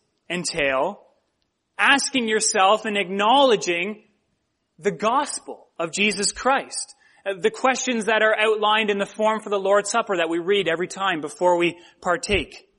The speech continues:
Am I a sinner? Do I trust in Christ for my salvation? Do I live a life that's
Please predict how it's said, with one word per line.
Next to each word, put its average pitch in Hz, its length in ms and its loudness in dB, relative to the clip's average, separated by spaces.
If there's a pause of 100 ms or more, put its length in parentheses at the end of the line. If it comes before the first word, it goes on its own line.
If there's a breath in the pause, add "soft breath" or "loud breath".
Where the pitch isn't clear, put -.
(1400)
Am 226 160 -4
I 233 120 -6
a 226 80 -10
sinner? - 440 -8 (2250)
Do 220 180 0
I 240 100 2
trust 247 800 -2
in 208 120 -6
Christ 226 680 -2
for 196 100 -8
my 196 220 -2
salvation? 175 720 -6 (1800)
Do 220 160 -2
I 240 100 0
live 262 240 2
a 262 60 4
life 240 440 0
that's - 400 -6